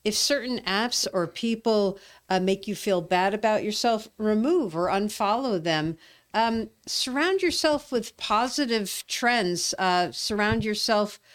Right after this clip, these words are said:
with positive people. S-, they'll support and love you for who you are, not how you look. Uh,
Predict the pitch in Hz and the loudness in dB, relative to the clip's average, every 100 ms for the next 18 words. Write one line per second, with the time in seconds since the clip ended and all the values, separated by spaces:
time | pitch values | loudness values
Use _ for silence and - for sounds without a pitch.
0 | - - - 214 208 - - 220 226 240 | -20 -18 -2 0 0 -4 -2 0 0 -2
1 | 214 208 - 262 269 - 160 156 - - | -2 -6 -4 -2 -2 0 0 -2 -8 -20
2 | - _ - - - - 214 311 339 359 | -20 _ -6 -2 -2 -4 0 0 2 -2
3 | - 240 285 208 190 175 214 233 185 175 | -2 0 0 0 0 0 0 0 0 0
4 | - 185 - 240 214 185 190 180 165 151 | -4 -4 -2 0 2 2 4 4 2 0
5 | 196 185 - 202 185 165 160 185 156 147 | -4 -4 -2 0 0 -2 0 2 2 -2
6 | - - - - - 190 190 190 | -12 -20 -20 -20 -6 0 2 2